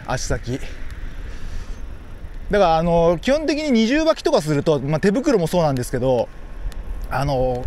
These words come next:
締め付けられる感じがある場合はダメなんですよ。あの、うっ血するんで、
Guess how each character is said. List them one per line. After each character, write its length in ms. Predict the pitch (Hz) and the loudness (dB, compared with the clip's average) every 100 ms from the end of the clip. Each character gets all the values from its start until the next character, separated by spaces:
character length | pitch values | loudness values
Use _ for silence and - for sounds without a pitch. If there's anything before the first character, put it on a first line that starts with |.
| - | -2
締 260 | - 226 | 0 2
め 100 | 294 | 2
付 180 | 320 - | 2 2
け 60 | 320 | 4
ら 80 | 320 | 4
れ 120 | 320 | 4
る 380 | 285 196 143 - - - - - - - - | 4 4 4 0 -6 -8 -6 -4 -4 -6 -4
感 180 | - 190 | 2 4
じ 80 | 175 | 6
が 120 | 170 | 6
あ 60 | 190 | 6
る 80 | |
場 160 | 175 151 | 6 4
合 180 | 139 139 | 4 4
は 140 | 156 | 4
ダ 200 | 139 170 | 4 4
メ 60 | 196 | 6
な 120 | 190 | 4
ん 40 | |
で 60 | - | 4
す 40 | |
よ。 100 | 135 | 2
あ 40 | 131 | 2
の、 100 | 147 | 4
う 40 | 175 | 4
っ 40 | |
血 300 | - 277 285 | 4 2 2
す 80 | 226 | 2
る 180 | 269 269 | 4 4
ん 80 | 156 | 4
で、 380 | 139 131 123 | 6 6 4